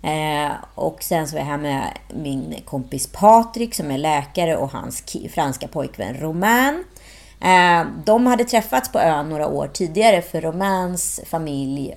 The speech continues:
eh, har en tradition att åka hit. De har varit här över tjugo år. Grejen är att den här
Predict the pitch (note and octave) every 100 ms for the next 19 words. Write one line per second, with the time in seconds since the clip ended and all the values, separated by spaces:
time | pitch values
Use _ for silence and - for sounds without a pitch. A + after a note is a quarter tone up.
0 | - - D3 F#2 C#3+ C#3 C3+ C3+ C#3 C#3
1 | A#3 A3+ G3+ F3 E3 D#3 D3 - - -
2 | E3 D3+ C#3 C3+ C3+ C3 B2+ - E3 C3+
3 | F3 A3 C4 F4+ - - - - - -
4 | E3+ A3 C4+ A3 D#3 D3 D#3+ G#3 A3